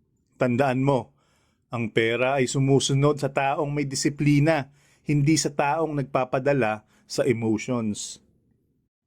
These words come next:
Ngayon, recap natin ang five mistakes na nagiging dahilan ng pagkalugi ng beginners. Una, walang malinaw na goal at plano. Pangalawa,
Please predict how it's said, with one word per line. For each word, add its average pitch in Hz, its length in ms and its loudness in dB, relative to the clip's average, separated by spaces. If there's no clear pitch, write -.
Ngayon, 127 640 0
recap 135 240 -2
natin 131 400 0
ang 123 80 -2
five 120 240 -2
mistakes 135 560 -2
na 127 80 -2
nagiging 127 400 -2
dahilan 127 400 0
ng 117 160 -6
pagkalugi 117 800 -2
ng 110 160 0
beginners. 101 800 -4
Una, 127 480 2
walang 127 400 0
malinaw 117 480 -2
na 110 160 -2
goal 127 320 4
at 107 160 -4
plano. 104 560 -6
Pangalawa, 113 720 -2